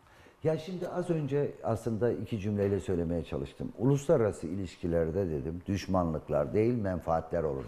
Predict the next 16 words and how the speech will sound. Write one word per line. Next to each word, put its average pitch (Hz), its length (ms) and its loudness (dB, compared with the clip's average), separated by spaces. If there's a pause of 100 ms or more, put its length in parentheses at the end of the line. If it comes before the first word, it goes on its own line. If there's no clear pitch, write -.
dedim. 55 180 -12 (760)
Şimdi 254 220 4
şu - 140 2
olmuş 147 300 4
olsaydı, 101 520 0 (580)
biz 139 360 6 (600)
Barış 165 400 6
Pınar-, 131 520 2
Pınarı'nın 110 560 -2
sonunda 98 640 -2
Amerika 120 420 2
Birleşik 104 420 -4
Devletleri 98 480 2
ile 87 160 4
masaya 104 540 2
oturup 95 360 -4